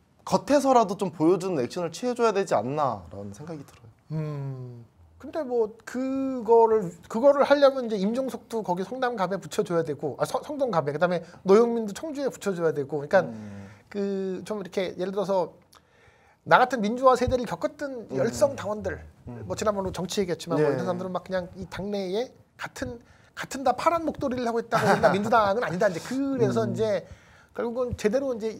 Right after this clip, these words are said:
Speaker 2: 그 개혁에 대한 의지가 없는 사람들은
Speaker 1: 음.
Speaker 2: 이제 뭐 이제 그만해야 된다는 약간 좀 강경한 입장이
Speaker 1: 음.
Speaker 2: 돼서
Speaker 1: 음.
Speaker 2: 거기에 나름의 이제 뭐 수박 목록들이 좀 돌고 있는 것 같아.
Speaker 1: 음.
Speaker 2: 이제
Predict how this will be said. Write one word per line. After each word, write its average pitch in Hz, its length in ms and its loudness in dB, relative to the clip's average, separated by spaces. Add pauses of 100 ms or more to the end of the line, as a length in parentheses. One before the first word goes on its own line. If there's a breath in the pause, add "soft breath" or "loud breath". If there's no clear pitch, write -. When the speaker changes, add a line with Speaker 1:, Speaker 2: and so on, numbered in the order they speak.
(120)
Speaker 2:
그 185 180 -8
개혁에 262 360 4
대한 233 200 -4
의지가 254 320 -2
없는 240 240 -4
사람들은 226 380 -4
Speaker 1:
음. 202 380 -6
Speaker 2:
이제 160 440 -2 (420 soft breath)
뭐 160 100 -4
이제 165 120 -12
그만해야 277 460 4
된다는 226 360 0
약간 254 340 2
좀 247 280 -2
강경한 320 480 0
입장이 196 720 2
Speaker 1:
음. - 40 -8
Speaker 2:
돼서 147 500 2
Speaker 1:
음. 110 300 -10
Speaker 2:
거기에 277 540 4
나름의 247 480 2
이제 240 100 0
뭐 214 140 0
수박 294 400 0
목록들이 285 540 0
좀 233 120 -4
돌고 190 220 0
있는 170 140 -2
것 165 80 0
같아. 135 240 -4 (200)
Speaker 1:
음. 135 320 -2
Speaker 2:
이제 139 200 0